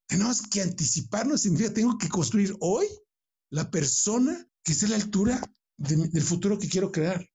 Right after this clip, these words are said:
Estamos viviendo en un mundo de posibilidades, pero la única manera de convertir una posibilidad en una oportunidad es tu capacidad. El trabajo más importante que puedes hacer,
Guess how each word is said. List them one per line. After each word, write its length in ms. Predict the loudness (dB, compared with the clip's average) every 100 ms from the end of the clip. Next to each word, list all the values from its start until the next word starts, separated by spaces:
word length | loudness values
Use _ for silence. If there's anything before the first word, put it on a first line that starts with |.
| _ _ -20 -8
Estamos 240 | -2 2
viviendo 200 | 4 4
en 60 | 4
un 60 |
mundo 180 | 4 2
de 60 | 0
posibilidades, 760 | 0 0 2 2 0 -2 -4
pero 180 | -2 0
la 140 | 0
única 280 | 2 0 0
manera 560 | 0 0 2 0 -4 -10 _ _ _ _ _
de 180 | -8 -4
convertir 400 | -2 -2 0 2
una 200 | 2 0
posibilidad 500 | 0 0 0 2 2
en 100 | 2
una 140 | 2
oportunidad 680 | 0 -2 0 2 2 0 -2
es 100 | -2
tu 140 | -2
capacidad. 580 | -2 -4 -4 -2 -2 -4 -6 -14 _ _ _ _
El 280 | -2 -2 -2
trabajo 600 | -2 -2 0 0 0 0
más 260 | 2 2 2
importante 640 | 2 0 -2 -2 -2 -2
que 120 | -2
puedes 240 | 0 0
hacer, 320 | 0 -2 -2